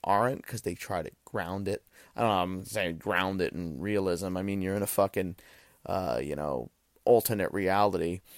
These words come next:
that was started from the meteor, uh, that killed the dinosaur, right? The dinosaurs. So I don't know if it's really grounded, but they, they try to hold off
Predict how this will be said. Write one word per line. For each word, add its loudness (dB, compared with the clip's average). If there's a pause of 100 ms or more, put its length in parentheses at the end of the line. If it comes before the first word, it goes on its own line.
(500)
that 0
was -6
started 2
from -8
the -4
meteor, -2 (240)
uh, -6
that -4
killed 0
the -6
dinosaur, -2
right? -2
The -6
dinosaurs. -6 (400)
So -6
I 2
don't 2
know 2
if -4
it's -8
really -2
grounded, 2
but 2
they, 0
they 0
try 8
to 8
hold 6
off 0